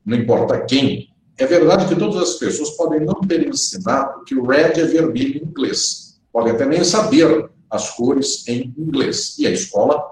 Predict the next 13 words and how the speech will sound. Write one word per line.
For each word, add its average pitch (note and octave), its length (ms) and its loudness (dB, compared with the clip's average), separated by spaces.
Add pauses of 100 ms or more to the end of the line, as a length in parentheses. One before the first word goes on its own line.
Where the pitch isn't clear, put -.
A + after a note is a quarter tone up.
(120)
ensina. - 680 0 (760)
Muito - 160 -14
bem, - 420 -2
mostra A#2+ 340 0
a A2+ 60 -8
cor A2+ 200 -2
vermelha, E3+ 460 0
diz - 280 -6
por C3+ 160 -4
lado, - 320 0 (120)
do C#3 100 -6
lado D#3 340 2
red. D3+ 300 4